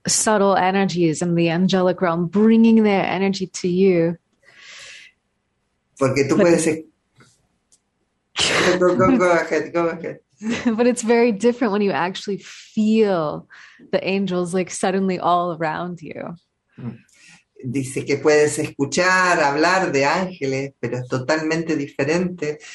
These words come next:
Speaker 2: cuando de hecho puedes sentir a los ángeles rodeándote.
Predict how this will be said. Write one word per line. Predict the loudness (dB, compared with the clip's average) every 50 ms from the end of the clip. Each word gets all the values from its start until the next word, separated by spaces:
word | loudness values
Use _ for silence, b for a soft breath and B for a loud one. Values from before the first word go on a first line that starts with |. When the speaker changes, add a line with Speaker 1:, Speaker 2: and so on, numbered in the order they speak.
| B B _
Speaker 2:
cuando | -4 -2 -2 0 0 0
de | 2 2 0
hecho | 0 0 -2 -4 -2 0
puedes | 2 2 2 2 0 -2 -4
sentir | -4 -2 -2 -2 -2 -2 -2 0 0 -2 -2 -4 -8 b b b b b b
a | -4 -2 0
los | 0 -2 -2 -2 -2
ángeles | 0 0 0 -2 -4 -4 -2 -2 0 0 -2 -2 -2 -6 -10 -16 -18 _ _ _ _
rodeándote. | -8 -4 -2 0 2 2 2 2 2 2 2 2 0 0 -2 -4 -4 -4 -2 -2 -4 -6 -10